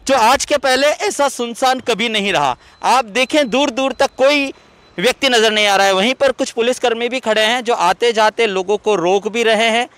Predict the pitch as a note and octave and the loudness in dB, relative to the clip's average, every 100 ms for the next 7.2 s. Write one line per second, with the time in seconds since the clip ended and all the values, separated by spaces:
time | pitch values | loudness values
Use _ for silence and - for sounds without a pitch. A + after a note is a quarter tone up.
0 | _ _ _ A3 B3 G#3 A3 A#3 B3+ A3+ | _ _ _ 2 2 2 -4 0 0 2
1 | F#3 F#3+ G3+ A3 F#3+ A#3+ A#3+ A#3 A3+ A3 | -2 0 2 2 -2 -6 -4 -2 2 2
2 | G#3+ A3 A3 A3+ - - - _ - A#3+ | 2 2 0 0 -6 -20 -20 _ -4 0
3 | A3 B3 G#3+ A#3+ A3+ G#3+ A3 B3 - G#3 | 2 2 0 0 2 2 0 -4 0 0
4 | G#3 A3+ A3+ B3+ A3+ A3 A3 B3+ G#3+ G#3 | 0 0 0 -2 0 0 0 -2 -2 -2
5 | A3 G3+ F#3 G3+ G3 F#3 A3 G#3 F#3 F#3+ | -4 -2 0 0 -2 -6 -4 -4 -4 -2
6 | G3+ E3+ F3+ G3 D#3+ D3+ E3 E3 D#3+ C#3+ | 0 0 0 -2 0 0 0 -2 -4 -4
7 | B2+ | -4